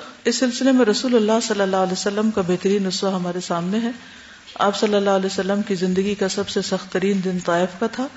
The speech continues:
جس میں آپ جسمانی اور جذباتی طور پر شدید تکلیف اور کرب سے گزرے۔ اس غم اور دکھ میں آپ نے کیا کیا؟ اپنے رب سے اپنی تکلیف کو شیئر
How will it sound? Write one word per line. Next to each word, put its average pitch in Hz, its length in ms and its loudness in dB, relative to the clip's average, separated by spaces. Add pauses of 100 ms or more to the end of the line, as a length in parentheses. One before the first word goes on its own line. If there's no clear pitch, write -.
(600)
جس 220 260 0
میں 214 80 4 (100)
آپ 202 140 2 (400)
جسمانی 220 560 4
اور 214 200 2
جذباتی 202 560 2
طور 208 160 2
پر 240 220 0
شدید 208 360 -2
تکلیف 208 400 0
اور 190 140 2
کرب 196 240 2
سے - 180 -2
گزرے۔ 160 240 0 (800)
اس 262 180 2
غم 254 260 6
اور 254 80 6
دکھ 240 300 2
میں 254 120 6
آپ 196 240 2
نے 214 100 6
کیا 202 220 2
کیا؟ 170 260 -4 (680)
اپنے 220 280 4
رب 262 200 4
سے - 160 0
اپنی 208 200 0
تکلیف 190 400 0
کو 202 100 2
شیئر 175 260 2